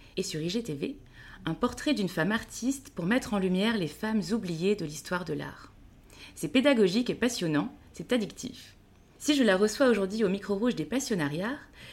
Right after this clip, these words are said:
c'est pour vous partager le parcours inspirant de cette féministe artistique qui milite avec l'histoire de l'art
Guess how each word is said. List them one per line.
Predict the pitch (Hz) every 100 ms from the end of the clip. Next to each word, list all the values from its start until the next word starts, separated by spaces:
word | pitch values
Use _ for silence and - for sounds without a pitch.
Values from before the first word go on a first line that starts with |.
| -
c'est | -
pour | 220 185
vous | 170
partager | - 196 254 226 214
le | 240
parcours | - 170 - 160
inspirant | 240 - 196 196
de | 240
cette | 190 151
féministe | - 277 240 190 -
artistique | 269 269 165 - 220 285 - - - - -
qui | - 202
milite | 240 294 339
avec | 202 175
l'histoire | 247 240 302
de | 202
l'art | 165 190 330